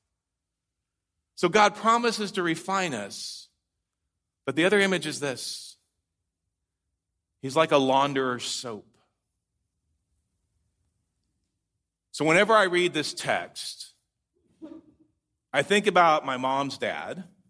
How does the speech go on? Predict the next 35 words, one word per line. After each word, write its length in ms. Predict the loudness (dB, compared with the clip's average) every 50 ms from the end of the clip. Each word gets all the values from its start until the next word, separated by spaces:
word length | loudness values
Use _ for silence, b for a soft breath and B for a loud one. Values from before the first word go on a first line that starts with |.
| _
my 100 | -12 -10
grandfather, 600 | -4 -4 -4 -4 -4 -8 -10 -10 -8 -12 -14 -14 -16 _ _ _ _ _ _ _
who 80 | 0 2
got 160 | 2 2 2
the 80 | 2
hall 200 | 2 4 2 2
pass, 560 | 2 2 2 4 4 2 0 -4 -10 -14 -14 -18 _ _ _ _ _
right? 320 | 0 0 2 2 0 -2 -6 -16 _ _ _ _ _ _ _ _ _ _ _ _ _ _ _ _
Memorial 320 | -2 2 4 4 4 4
Day 160 | 4 4 2
weekend 360 | 4 2 0 0 0 -2 -2 0
for 80 | 0
the 80 | 0 0
Indy 140 | 0 0 0
five 260 | 2 2 2 2 2
hundred, 400 | 0 -2 0 0 -2 -2 -2 -4
Christmas 340 | -6 -6 -4 -6 -8 -6 -4
Eve. 300 | -4 -4 -4 -6 -8 -12 -20 _ _ _ _ _ _ _ _ _ _ _ _ _ _ _ _ _ _ _ _ _ _ 2
He 140 | 4 4
was 120 | 6 4 4
a 60 | 4
mechanic, 500 | 2 2 2 2 2 2 2 0 -2 -8 -16 -20 -20 -20 _ _ _ _ _ _ _ _ _ _ _ _ _ _ _ _ _ _ _ _ _ -4
and 100 | 2 4
he 100 | 6 6
had 140 | 6 6
a 60 | 4 2
one-car 640 | 4 4 4 4 4 0 2 4 4 4 4 2 0
shop 640 | -2 -4 -2 0 0 2 2 0 0 -2 -8 _ _ _ _ _ _ _ _ _ _ _ -8
in 40 | -8
the 80 | -6
Tower 320 | 0 2 4 4 4 4 2
Dis-, 260 | -2 -4 -4 -4 -6 -8 _
District 420 | -4 -4 -4 0 -2 -2 -2 -2
in 100 | -6 -8
Fresno. 540 | -4 -2 -2 -2 -2 -6 -12 -16 -18 -20 -20